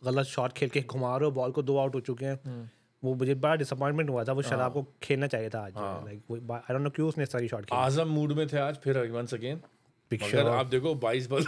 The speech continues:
Speaker 2: में <laughs> तीस रन में।
Speaker 1: आजम, we love you, man।
Speaker 2: या, अब बिग शो का म्यूजिक तो सुनाई नहीं दिया
Speaker 1: <laughs>
Speaker 2: मुझे, मगर ये कि तीस रन किए, इम्पैक्टफुल तीस रन थे। यहाँ पे फॉर डिफरेंस है पच्चीस पे पच्चीस करना, या छब्बीस पे छब्बीस करना,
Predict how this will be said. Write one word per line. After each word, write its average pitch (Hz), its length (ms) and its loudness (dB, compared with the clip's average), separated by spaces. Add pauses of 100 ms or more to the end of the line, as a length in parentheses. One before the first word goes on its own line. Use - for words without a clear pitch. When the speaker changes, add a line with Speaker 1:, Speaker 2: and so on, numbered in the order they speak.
(140)
Speaker 2:
में 180 200 -6
<laughs> - 120 -10
तीस 139 320 0
रन 151 120 2
में। 160 120 0
Speaker 1:
आजम, 127 480 4
we 127 100 4
love 120 180 2
you, 127 100 2
man। 120 380 -2
Speaker 2:
या, 143 240 4
अब 120 200 0
बिग 135 380 -2
शो 180 160 2
का 185 100 4
म्यूजिक 160 260 2
तो 151 60 -6
सुनाई 143 240 2
नहीं 160 120 0
दिया 147 160 6
Speaker 1:
<laughs> - 20 4
Speaker 2:
मुझे, 160 280 2 (400)
मगर 139 240 4
ये 143 100 0
कि 160 140 0
तीस 143 380 -2
रन 151 180 0
किए, 131 400 2 (160)
इम्पैक्टफुल 139 580 0
तीस 139 300 -6
रन 135 120 0
थे। 147 120 -2
यहाँ 131 440 -2
पे 160 160 -2
फॉर 127 280 -2
डिफरेंस 139 440 -2
है 151 60 0
पच्चीस 135 380 -6
पे 143 120 -4
पच्चीस 120 500 -8 (240)
करना, 160 300 -2 (460)
या 127 80 6
छब्बीस 135 360 -2
पे 151 80 -4
छब्बीस 139 320 -4
करना, 175 300 -2